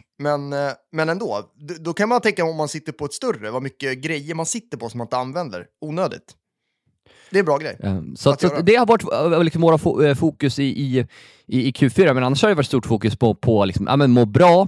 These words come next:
Speaker 2: ha roligt och utvecklas. Alltså, må bra tror jag är den största utmaningen i det här samhället om man jobbar med sälj.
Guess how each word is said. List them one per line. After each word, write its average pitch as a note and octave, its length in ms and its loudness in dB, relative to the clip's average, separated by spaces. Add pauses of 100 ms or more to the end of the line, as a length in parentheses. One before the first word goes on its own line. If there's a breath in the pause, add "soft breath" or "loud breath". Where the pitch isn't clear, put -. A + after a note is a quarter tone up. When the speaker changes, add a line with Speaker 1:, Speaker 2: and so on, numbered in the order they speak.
Speaker 2:
ha C#3 220 2
roligt G#2 420 0
och A2 40 2
utvecklas. G2+ 520 -2
Alltså, G#2 140 -6
må C3 140 0
bra D3+ 300 4
tror D#3 320 0
jag B2 120 2
är G2 80 0
den F#2 120 -4
största G2+ 420 -4
utmaningen A#2+ 840 -2
i F#2+ 80 -4
det E2+ 80 -4
här E2 100 -4
samhället F2 560 -8
om E2+ 80 -10
man F2 100 -8
jobbar E2 180 -8
med F2+ 120 -8
sälj. A#2+ 440 -6